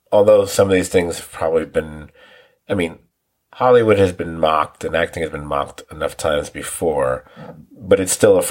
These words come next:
it's still a new and fresher, a fresh approach to the way they approached it in this show. Um, the show took a lot of chances throughout its run,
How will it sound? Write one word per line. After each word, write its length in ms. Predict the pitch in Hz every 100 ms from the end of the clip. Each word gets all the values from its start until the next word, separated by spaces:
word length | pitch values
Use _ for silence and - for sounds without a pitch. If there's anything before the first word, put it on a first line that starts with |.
| -
it's 120 | 92
still 220 | - 104
a 60 | 92
new 200 | 87 80
and 100 | 73
fresher, 480 | 80 76 78 73 -
a 100 | -
fresh 280 | - 76 -
approach 320 | - 69 73
to 60 |
the 60 | 73
way 140 | 71
they 120 | 67 65
approached 420 | - 69 - -
it 120 | -
in 100 | 65
this 100 | 65
show. 380 | - 64 64 - - - - - _ _ _ _ _ _ _ _ _ _ _ _ _ - - - - - _ -
Um, 640 | 85 82 82 80 78 - _ _ _ _ -
the 100 | -
show 600 | - 110 107 107 110 -
took 280 | - 101 92
a 80 | -
lot 300 | 85 78 73
of 100 | -
chances 560 | - 73 67 - 71 -
throughout 400 | - 76 73 73
its 220 | 69 -
run, 380 | 69 65 65